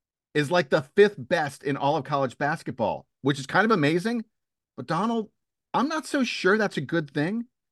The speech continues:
Like I said, they're a hundred eleventh in the country on defense. I actually think the fact they don't put guys in the free throw line may be a sign that they honestly just don't work that hard on defense.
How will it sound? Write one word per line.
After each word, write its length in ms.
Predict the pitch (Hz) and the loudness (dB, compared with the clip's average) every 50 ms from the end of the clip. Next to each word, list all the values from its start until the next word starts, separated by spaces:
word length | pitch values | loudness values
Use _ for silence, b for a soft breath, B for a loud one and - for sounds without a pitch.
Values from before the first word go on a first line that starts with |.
| _ _ _ _ - | _ _ _ _ -2
Like 160 | 123 175 208 | -2 0 2
I 80 | 247 220 | 2 0
said, 460 | - - - 175 123 98 90 92 95 _ _ _ _ _ _ _ _ - | 0 2 2 2 2 2 0 -2 -8 _ _ _ _ _ _ _ _ 0
they're 120 | 147 147 | 2 2
a 40 | 139 | 2
hundred 340 | - - 180 196 180 214 208 | 2 -2 -4 0 0 0 0
eleventh 360 | 185 156 160 160 165 151 135 | 0 -2 -2 0 0 0 -2
in 80 | 143 | -2
the 80 | 139 131 | -2 -2
country 320 | - 147 139 131 - 143 | -2 -4 -6 -4 -4 -4
on 120 | 135 120 110 | -2 -2 -2
defense. 520 | 123 135 139 135 180 185 180 - - - _ _ _ _ _ _ _ _ _ _ _ - | -2 -4 -4 -4 -4 -6 -6 -8 -14 -20 _ _ _ _ _ _ _ _ _ _ _ -8
I 80 | - - - | -8 -6 -2
actually 380 | - 165 208 - - 302 285 233 | 0 0 0 0 -2 -2 -2 0
think 240 | - 240 247 240 | 2 2 2 2
the 80 | - 180 | 0 0
fact 240 | - 170 147 - - | 2 2 2 4 4
they 80 | 208 | 2
don't 160 | 175 160 165 - | 2 2 2 0
put 160 | 196 165 - | -2 0 2
guys 180 | 160 156 160 | 4 2 2
in 80 | 151 160 | 2 -2
the 60 | 151 | -6
free 180 | 139 - 160 165 | -4 -2 -4 -2
throw 180 | - 196 190 190 | 0 0 0 0
line 360 | 196 196 202 208 220 226 208 _ _ _ _ _ _ - | 0 -2 -2 -4 -6 -8 -10 _ _ _ _ _ _ -2
may 220 | 117 139 165 202 | 0 4 4 4
be 160 | 190 240 240 | 4 4 2
a 60 | 214 - | 2 0
sign 340 | - - 165 143 165 185 | 0 -2 0 0 0 0
that 180 | 170 147 - - | -2 -4 -6 -2
they 280 | 147 147 165 175 175 170 _ _ _ _ _ _ _ _ _ _ - | -2 0 0 -2 -4 -8 _ _ _ _ _ _ _ _ _ _ -12
honestly 420 | - 127 151 190 214 208 - 233 190 | -8 -6 -4 -4 -4 -4 -4 -6 -4
just 240 | 120 156 190 190 | -2 -4 -6 -2
don't 200 | - 233 180 - | -2 -4 -4 -2
work 240 | 107 110 127 151 - | 0 0 0 0 0
that 180 | 208 202 190 170 | 0 -2 0 -2
hard 240 | 165 170 180 190 190 | -2 -2 -2 -2 -2
on 160 | 175 143 110 | -2 -4 -4
defense. 580 | - 131 135 - 196 202 220 208 - - - | -4 -6 -6 -2 -4 -4 -4 -4 -10 -18 -20